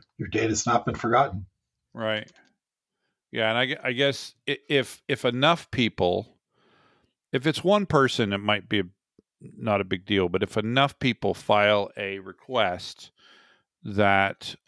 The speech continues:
Speaker 2: um, um, that you,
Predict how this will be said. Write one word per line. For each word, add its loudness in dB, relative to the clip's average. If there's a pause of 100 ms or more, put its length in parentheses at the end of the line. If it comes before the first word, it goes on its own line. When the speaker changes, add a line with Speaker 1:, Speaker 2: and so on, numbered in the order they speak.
Speaker 2:
um, 0 (1900)
um, -2 (260)
that 2
you, 0